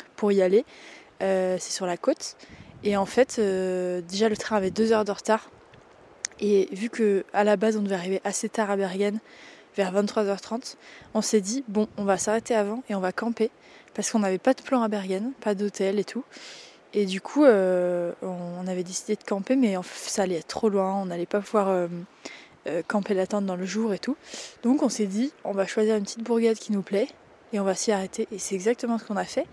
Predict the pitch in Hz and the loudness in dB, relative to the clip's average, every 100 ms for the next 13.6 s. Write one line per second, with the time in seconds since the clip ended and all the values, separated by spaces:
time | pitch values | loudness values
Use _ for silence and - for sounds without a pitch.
0 | - - - - - - 254 233 202 185 | -16 -20 -20 -10 -6 -4 -2 0 2 2
1 | 185 180 185 196 - - - 247 240 233 | 0 0 -4 -8 -20 -6 4 6 6 4
2 | 226 220 214 202 196 214 220 233 190 - | 4 2 2 2 0 0 0 0 -2 -2
3 | 214 294 - - - - - - 208 - | -4 -4 -10 -20 -20 -20 -12 -2 -2 2
4 | 254 - 247 233 220 214 202 196 - - | 0 2 4 6 6 4 2 0 -6 -4
5 | 196 190 - 220 - - - - - 214 | -2 -2 -2 -6 -6 -8 -8 -10 -10 -8
6 | - 180 202 208 208 - - - - - | -6 -4 0 0 -2 -4 -18 -20 -20 -20
7 | - 208 190 - 240 208 233 - 196 190 | -10 -4 -4 4 4 6 2 0 0 0
8 | - _ - - - - - - 202 202 | -4 _ -20 -20 -20 -20 -4 4 8 8
9 | 196 190 190 185 185 180 180 - - - | 6 2 -2 -2 -6 -8 -10 -12 -6 0
10 | 202 - 214 - - 240 - 220 247 - | 0 0 -2 -4 -2 -2 2 2 4 0
11 | 196 247 302 214 - 202 175 - - 240 | 2 2 2 -4 -2 0 0 -4 -6 -6
12 | - - - - - 226 240 220 233 233 | -6 -20 -20 -8 0 4 4 4 0 4
13 | 214 190 185 190 202 202 | 4 4 2 0 2 2